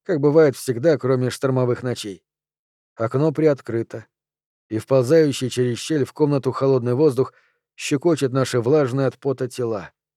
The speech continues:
"Мне нужно вернуться домой", — говорю я. "На Логан-сквер?"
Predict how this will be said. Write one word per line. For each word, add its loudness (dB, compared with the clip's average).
"Мне -4
нужно 0
вернуться 0
домой", — -2
говорю -2
я. -8
"На -2
Логан-сквер?" -2